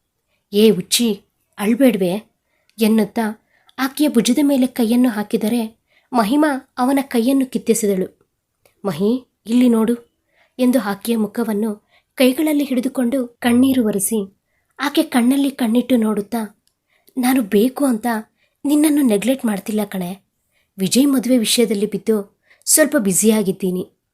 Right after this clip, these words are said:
ಆಂಟಿಯವರು ಮದುವೆ ಯಾವ ರೀತಿ ಮಾಡೋಣ ಅಂತ ಡಿಸ್ಕಸ್ ಮಾಡುತ್ತಿದ್ದರೆ ಆ ಡಿಸ್ಕಷನ್ನಲ್ಲಿ ಬಿದ್ದು ಬರುವುದಕ್ಕೆ ಸ್ವಲ್ಪ ಲೇಟ್ ಆಯ್ತು. ಅವನ ಮದುವೆ ಆಗೋದ್ರೆ ನನಗೆ ದೊಡ್ಡ ಯೋಚನೆ, ಜವಾಬ್ದಾರಿ ತೀರಿ ಹೋಗುತ್ತದೆ. ಆನಂತರ ನಿನ್ನ ಜೊತೆನೇ ಇರ್ತೀನಿ"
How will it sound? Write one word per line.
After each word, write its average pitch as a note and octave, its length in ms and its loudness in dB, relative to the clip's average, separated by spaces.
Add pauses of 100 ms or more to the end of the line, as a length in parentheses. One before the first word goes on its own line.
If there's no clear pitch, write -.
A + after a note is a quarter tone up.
(400)
ಆಂಟಿಯವರು C4 520 0
ಮದುವೆ A3+ 320 -2
ಯಾವ G3 200 -4
ರೀತಿ B3 240 -4
ಮಾಡೋಣ G#3 360 -4 (100)
ಅಂತ F3 160 -10 (540)
ಡಿಸ್ಕಸ್ C#4+ 440 0
ಮಾಡುತ್ತಿದ್ದರೆ A3+ 800 -4 (400)
ಆ C4 80 -6
ಡಿಸ್ಕಷನ್ನಲ್ಲಿ B3 760 -2
ಬಿದ್ದು G3+ 500 -4
ಬರುವುದಕ್ಕೆ B3 520 -2
ಸ್ವಲ್ಪ G#3+ 280 -4
ಲೇಟ್ F#3+ 260 -6
ಆಯ್ತು. F#3 440 -12 (580)
ಅವನ A#3+ 220 0
ಮದುವೆ G3+ 320 -2
ಆಗೋದ್ರೆ G#3+ 600 -6 (320)
ನನಗೆ C#4+ 320 -4
ದೊಡ್ಡ G3+ 300 -4
ಯೋಚನೆ, G#3+ 580 -2 (100)
ಜವಾಬ್ದಾರಿ G#3+ 560 -6
ತೀರಿ G3+ 240 -4
ಹೋಗುತ್ತದೆ. F3+ 640 -8 (440)
ಆನಂತರ A3+ 440 -6 (380)
ನಿನ್ನ C#4+ 260 -4
ಜೊತೆನೇ B3 360 -4
ಇರ್ತೀನಿ" G3 520 -8